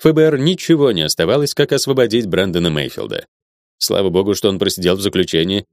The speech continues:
четырнадцать дней, а не лет. Естественно, последовали скандал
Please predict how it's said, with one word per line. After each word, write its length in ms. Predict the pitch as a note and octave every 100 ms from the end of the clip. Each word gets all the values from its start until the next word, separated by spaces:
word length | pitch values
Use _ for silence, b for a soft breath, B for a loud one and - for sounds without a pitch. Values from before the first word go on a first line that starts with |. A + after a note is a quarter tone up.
| _
четырнадцать 720 | - A2 - F#2 G#2+ G#2 C3 A2
дней, 400 | F#2 E2 G2+ D#2+ _ _ _
а 120 | - F2+
не 160 | E2
лет. 380 | E2+ A#1+ G1+ - _ _ _ _ _ _ _ _ _
Естественно, 1000 | - E2+ - F3 F#3 - D#3 D3 C3+ B2+ -
последовали 600 | F2+ - C#3 C3 F#2 D#2+
скандал 840 | - - D2+ C#2 C#2 G#2 C#3 C#3+